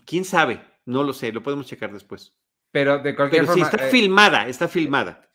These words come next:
Speaker 2: entonces a mí se me hace, me, me voy a meter a investigar, sí se me hace interesante eso, si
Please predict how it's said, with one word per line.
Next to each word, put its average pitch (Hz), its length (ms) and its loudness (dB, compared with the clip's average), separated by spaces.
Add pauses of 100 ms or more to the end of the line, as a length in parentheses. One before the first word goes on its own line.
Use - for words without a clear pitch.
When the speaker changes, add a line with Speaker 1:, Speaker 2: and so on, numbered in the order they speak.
(180)
Speaker 2:
entonces 143 320 -4
a - 20 2
mí 170 160 -4
se 196 140 -6
me 190 100 -4
hace, 170 260 -6
me, 147 200 -6
me 156 160 -6
voy 180 160 -2
a 226 80 0
meter 190 240 -6
a - 20 -4
investigar, 160 400 -4
sí 160 140 -16
se 160 100 -12
me 165 120 -8
hace 156 160 -12
interesante 139 440 -8
eso, 147 340 -8
si 120 680 -6